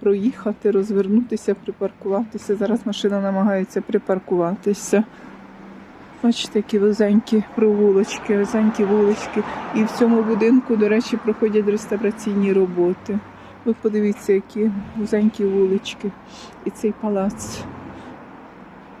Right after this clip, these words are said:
двохповерховий, да? Це, е, початок вісімнадцятого століття побудо-, побудований цей палац. І він будувався явно на,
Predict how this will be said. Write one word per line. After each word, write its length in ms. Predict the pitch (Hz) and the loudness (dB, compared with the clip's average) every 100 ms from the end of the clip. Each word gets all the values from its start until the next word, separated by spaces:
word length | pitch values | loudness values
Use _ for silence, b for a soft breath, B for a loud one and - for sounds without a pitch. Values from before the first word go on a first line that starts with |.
| - - B B - - | -20 -20 B B -20 -12
двохповерховий, 1160 | 196 196 202 - 208 196 190 - 190 180 196 190 | -2 -2 -2 -2 -2 -2 -4 -4 -2 0 0 2
да? 180 | 214 285 - | 2 0 -2
Це, 360 | - 214 220 226 208 - | -2 2 4 2 0 -4
е, 320 | 202 202 202 202 214 - B B B - | -2 2 4 4 2 -2 B B B -4
початок 500 | 220 247 240 233 220 | -2 0 0 0 -2
вісімнадцятого 720 | - 220 214 208 - 208 202 | 0 2 2 0 -4 -4 -4
століття 600 | - 214 202 190 - 196 | -2 0 0 0 -4 -6
побудо-, 340 | 190 190 190 208 - | -2 -2 0 -2 -4
побудований 640 | 196 208 196 196 190 185 | -2 2 4 4 4 0
цей 220 | 185 - | 0 -2
палац. 600 | 190 202 202 277 - - B B B B - | -2 0 0 -2 -4 -16 B B B B -8
І 160 | 208 208 | -2 2
він 400 | 220 233 226 214 - | 4 6 6 4 -2
будувався 840 | 269 196 208 214 220 233 - - 214 | -4 0 0 2 2 2 -2 -2 0
явно 540 | 202 208 196 196 190 | 4 2 4 2 2
на, 340 | 196 196 202 | 2 2 2